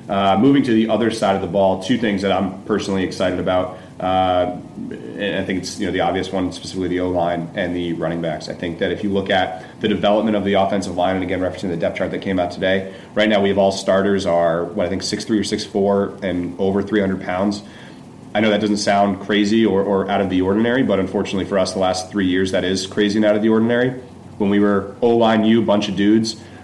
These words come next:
we were always hitting those numbers, and, and obviously size is, size matters, let's put it that way.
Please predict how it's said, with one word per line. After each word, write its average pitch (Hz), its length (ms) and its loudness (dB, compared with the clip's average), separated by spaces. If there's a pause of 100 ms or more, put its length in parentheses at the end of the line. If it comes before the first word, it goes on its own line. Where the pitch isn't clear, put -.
(120)
we 113 100 2
were 98 100 4
always 101 200 4
hitting 104 180 0
those 95 180 0
numbers, 98 400 0
and, 90 240 -4
and 90 380 -2
obviously 92 320 -2
size 92 400 -2
is, 87 300 -6 (720)
size - 260 4
matters, 123 360 2
let's 113 100 -4
put 120 140 0
it 101 60 0
that 98 180 4
way. 110 280 0